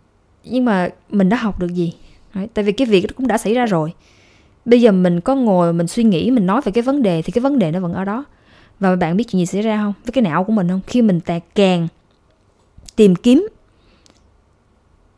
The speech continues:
càng tìm kiếm, càng tập trung, càng suy nghĩ về những vấn đề thì các bạn sẽ tìm ra nhiều thêm vấn đề để các bạn giải quyết. <laughs> Nó sẽ không bao giờ là hết, nó sẽ không bao giờ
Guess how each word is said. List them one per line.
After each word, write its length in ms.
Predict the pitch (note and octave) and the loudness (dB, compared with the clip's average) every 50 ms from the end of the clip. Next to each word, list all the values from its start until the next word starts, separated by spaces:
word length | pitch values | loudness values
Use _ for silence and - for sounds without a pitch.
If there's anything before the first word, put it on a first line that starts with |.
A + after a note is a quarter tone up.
| _ _ - | _ _ 0
càng 220 | A3 G#3+ G3+ G3 | 2 4 4 2
tìm 240 | F#3+ - G3+ F#3+ F#3 | 4 4 4 4 4
kiếm, 320 | - - A#3+ B3 C#4+ E4+ E4+ - - | 2 2 2 2 2 0 -2 -2 0
càng 180 | - G#3 F#3+ F3+ | 2 2 2 2
tập 240 | - F3+ - - - | 0 -4 -2 2 4
trung, 200 | A#3+ A#3 A3+ A3 | 4 4 4 4
càng 220 | - A3 F#3+ F#3 | 4 2 2 2
suy 200 | - - B3 A#3 | 0 2 4 4
nghĩ 280 | A3+ G3 D#3+ - A3 B3 | 4 4 4 2 0 2
về 180 | - G#3+ F#3 | 2 2 4
những 200 | F3 E3+ F#3+ A3 | 4 4 2 2
vấn 200 | A3 C#4 D4 D#4+ | 2 4 4 6
đề 240 | C4 A3 F#3+ F3 E3 - _ _ _ _ _ _ _ _ _ _ _ - - - - _ _ _ _ _ _ _ _ - | 6 6 6 4 2 -2 _ _ _ _ _ _ _ _ _ _ _ -18 -18 -18 -20 _ _ _ _ _ _ _ _ -6
thì 80 | G#3 | -6
các 200 | G3 - B3 - | -6 -6 -4 -2
bạn 300 | A3 F3 D#3 D#3+ E3+ F3+ | 0 0 0 0 -2 -4
sẽ 420 | F#3 - F#3 D#3+ E3 F3 F#3+ A#3 A#3+ - _ _ _ _ _ _ _ _ _ _ _ _ _ | -4 -4 -4 -4 -4 -4 -4 -4 -6 -8 _ _ _ _ _ _ _ _ _ _ _ _ _
tìm 240 | - G#3+ G3+ F3+ E3+ | 6 6 6 6 4
ra 140 | F#3+ G#3 | 0 0
nhiều 380 | G#3 G3 G3 G3 G3 F#3+ F#3 F3 | 0 2 4 6 6 6 6 4
thêm 380 | - G3 G#3+ G#3 G#3 G3+ G3 G3 - _ _ _ _ _ _ _ _ _ | 2 0 0 0 2 0 -2 -4 -8 _ _ _ _ _ _ _ _ _
vấn 320 | G3+ F#3 F#3 A#3 C#4 E4 D#4 | -2 2 4 4 4 4 4
đề 300 | C4 F#3+ E3+ D#3 D3+ D3+ - _ _ _ _ _ _ _ _ _ - | 2 2 2 0 -4 -8 -14 _ _ _ _ _ _ _ _ _ 4
để 180 | A#3+ A3 F#3 | 6 6 6
các 220 | - - A#3+ - G#3+ | 6 2 0 -2 -2
bạn 200 | F3 E3 F3 F#3 | -2 -2 0 -2
giải 140 | E3 E3 | 0 0
quyết. 260 | F3+ F#3 G3 A#3+ B3+ - - - - - - - - _ _ _ | 2 2 2 2 0 -2 -10 -18 -20 -20 -20 -20 -20 _ _ _
<laughs> 540 | _ _ _ _ - - - - - - - | _ _ _ _ -20 -20 -20 -20 -10 -6 -4
Nó 60 | C4+ | 0
sẽ 120 | - C4+ | 0 0
không 200 | B3 - - B3 | 2 2 4 4
bao 120 | G#3+ A#3+ A3 | 6 6 6
giờ 220 | F3+ F#3 F3+ E3 | 6 6 4 2
là 120 | D3+ E3+ F#3 | 0 -2 -2
hết, 200 | F#3 G3+ B3 - | -4 -4 -6 -8
nó 60 | - B3 | -8 -8
sẽ 140 | - B3 | -6 -6
không 200 | A#3 B3+ B3+ A3 | -4 -2 -2 -2
bao 100 | G#3+ G#3 | -2 -4
giờ 300 | F#3 E3+ E3+ D#3 D#3 D#3 | -4 -4 -4 -4 -6 -8